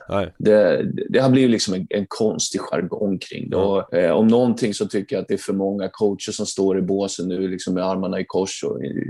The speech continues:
Speaker 2: varken får eller vill visa, liksom, att de verkligen bryr sig. Och det tycker jag är en jävla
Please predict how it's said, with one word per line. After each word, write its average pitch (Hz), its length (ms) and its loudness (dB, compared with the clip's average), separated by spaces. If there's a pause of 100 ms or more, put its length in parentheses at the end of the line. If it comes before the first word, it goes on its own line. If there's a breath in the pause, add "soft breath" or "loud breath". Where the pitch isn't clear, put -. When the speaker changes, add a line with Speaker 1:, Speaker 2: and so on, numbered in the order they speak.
(320)
Speaker 2:
varken 92 300 2
får 107 440 4
eller 98 340 2 (180)
vill 104 300 6
visa, 98 480 2
liksom, 90 300 -4
att 90 120 -6
de 87 120 -2
verkligen 87 460 -4
bryr 98 220 4
sig. - 320 -4
Och 92 480 2
det 92 160 4
tycker - 260 -4
jag - 80 -4
är 52 40 -6
en 60 60 -6
jävla 50 300 -2